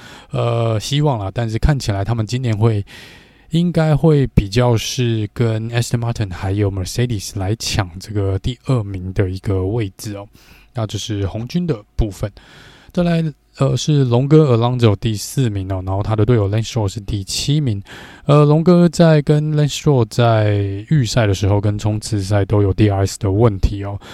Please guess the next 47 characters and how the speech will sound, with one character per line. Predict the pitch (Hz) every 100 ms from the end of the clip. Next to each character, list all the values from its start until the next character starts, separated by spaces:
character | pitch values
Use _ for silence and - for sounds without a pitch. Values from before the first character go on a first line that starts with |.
| - _
那 | - 104 101
这 | 101
边 | 113 117 120
他 | 113 120
们 | 107
说 | 98 107
他 | 107
们 | 104
在 | 107
这 | 101
边 | 101
就 | 107
没 | 104
有 | 123
办 | 123
法 | 98
跑 | - 98
出 | -
比 | 110 104
较 | 113
好 | 101 107 92
的 | 98
预 | 117 131
赛 | 104 123
的 | 98
一 | 95
个 | 104
成 | 101 - 98 104
绩 | - 113 113
哦。 | 92 - - - -
那 | 175
在 | 151 - 180
正 | 151 - 180 143
赛 | - 151
听 | 120 135
说 | 127 131
是 | 120
把 | 113 98
问 | 120
题 | 107 107
解 | - 101
决 | - 104
了， | 98 104
但 | 117
是 | 110
好 | 104 -
像 | - 131 110